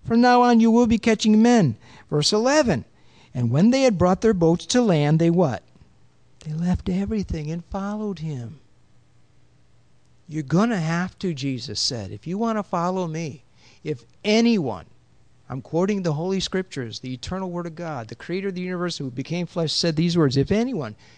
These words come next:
comes after me, he must deny himself."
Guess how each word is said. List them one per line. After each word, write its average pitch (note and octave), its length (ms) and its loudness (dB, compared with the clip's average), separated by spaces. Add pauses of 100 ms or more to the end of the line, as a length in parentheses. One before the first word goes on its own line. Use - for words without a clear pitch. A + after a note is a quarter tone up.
(160)
comes F#3+ 360 -2
after D#3 440 -2
me, C3+ 340 -8 (440)
he D#3+ 260 -4
must E3+ 640 -6 (540)
deny C3 420 -6
himself." A#2 760 -8